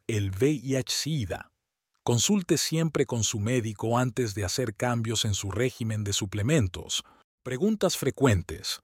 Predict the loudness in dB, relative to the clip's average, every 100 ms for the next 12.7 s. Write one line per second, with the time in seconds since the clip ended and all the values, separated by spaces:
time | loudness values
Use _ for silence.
0 | _ 2 6 6 4 0 0 0 2 2
1 | 2 0 0 -2 -2 -2 -2 -2 0 0
2 | -2 -4 -8 -10 -10 -12 _ _ _ _
3 | 0 4 6 6 4 2 2 2 2 2
4 | 2 0 -2 -2 0 0 0 -2 -2 -2
5 | 0 0 0 -2 -4 -4 -2 0 2 0
6 | 0 0 2 2 0 -4 -10 -10 _ _
7 | -14 2 2 2 0 2 2 4 4 2
8 | 2 2 4 2 0 -2 -2 -2 -2 -2
9 | -2 -4 -2 0 -2 -4 -6 -4 -4 2
10 | 2 2 0 0 0 2 4 2 0 -6
11 | -6 -12 -6 2 4 4 2 2 2 4
12 | 2 0 -2 0 0 -2